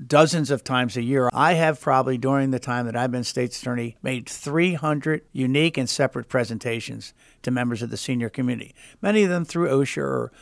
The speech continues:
Oasis, but I've been in Ingleside, I've been at Leisure World, I've been in Asbury, I've been in Riderwood, I've been at Holiday City, I've been everywhere. And what we try to do is we do look at trends. Some trends are, uh, seasonal,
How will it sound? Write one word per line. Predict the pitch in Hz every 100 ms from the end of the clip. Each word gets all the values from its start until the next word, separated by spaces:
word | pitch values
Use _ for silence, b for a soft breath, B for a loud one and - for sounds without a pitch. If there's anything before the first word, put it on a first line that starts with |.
| b b
Oasis, | 123 139 143 120 104
but | - 127
I've | 147 127
been | 139
in | 135
Ingleside, | 131 123 117 - 104
I've | 107 127
been | 120 127
at | 123 127 -
Leisure | 147 127 127
World, | 117 110
I've | 113 131
been | 139
in | 131
Asbury, | 131 127 113 113 107
I've | 120
been | 135
in | 131
Riderwood, | 127 131 127 117 113 104 -
I've | - 135
been | 143
at | 143
Holiday | 131 135 135 127
City, | - 127 110 101 -
I've | 139 147 131
been | 156
everywhere. | 156 151 135 135
And | - 143
what | 160
we | 196 202
try | - 160
to | 180
do | 143 139
is | 127
we | 143
do | 131 202
look | 233 151 131 143
at | -
trends. | 214 175 - - -
Some | - 147 143
trends | - 135 139 143 127
are, | 120 120 123 123
uh, | 120 113 107 _ - -
seasonal, | - 156 131 156 190